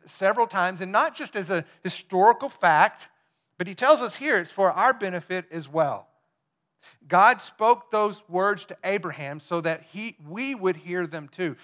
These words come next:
So this is not just a story about Abraham. This is a story about us.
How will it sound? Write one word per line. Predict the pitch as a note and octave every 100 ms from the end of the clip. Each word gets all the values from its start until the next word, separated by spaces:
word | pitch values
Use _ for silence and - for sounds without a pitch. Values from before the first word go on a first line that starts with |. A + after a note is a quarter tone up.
| _
So | F#3
this | A3 C#4+
is | B3+ G3
not | G#3+ C#4
just | G3 C4+ A3+
a |
story | - A3+ A3+
about | F#3+ E3+
Abraham. | F3+ A3+ C#3 A#2 - _ _ _ _ _
This | G#3+ D#4+
is | B3
a | G#3+
story | - A#3+ A#3
about | G3 F3+ E3+
us. | A#3 D3 -